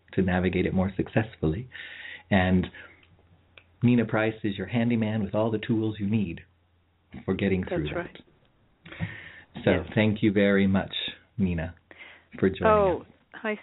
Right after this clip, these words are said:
Speaker 2: C. Thank you so much for inviting me. It's a pleasure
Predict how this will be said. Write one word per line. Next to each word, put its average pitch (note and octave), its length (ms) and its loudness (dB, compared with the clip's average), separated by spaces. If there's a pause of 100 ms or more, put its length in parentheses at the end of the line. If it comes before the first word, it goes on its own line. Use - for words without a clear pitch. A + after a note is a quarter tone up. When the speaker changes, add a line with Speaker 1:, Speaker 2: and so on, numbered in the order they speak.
Speaker 2:
C. G3 260 -8
Thank F3+ 240 -12
you D#3+ 80 -8 (120)
so D#3 100 -8
much D#3 180 -12 (100)
for D#3+ 100 -10
inviting C#3 460 -8
me. B2 80 -10
It's C3 160 -14 (500)
a E3 80 -2
pleasure D3 640 -2